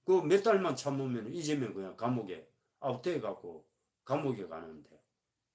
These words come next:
지금 대통령 되면 이재명 대통-, 대통령 되면 감옥 안 가요. 그 윤석열 대통령이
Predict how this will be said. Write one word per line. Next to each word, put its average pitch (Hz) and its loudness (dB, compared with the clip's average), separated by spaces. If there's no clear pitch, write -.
지금 135 -2
대통령 165 0
되면 104 -6
이재명 123 -4
대통-, 151 -8
대통령 139 -4
되면 90 -14
감옥 123 -6
안 82 -18
가요. 80 -16
그 190 0
윤석열 247 4
대통령이 147 0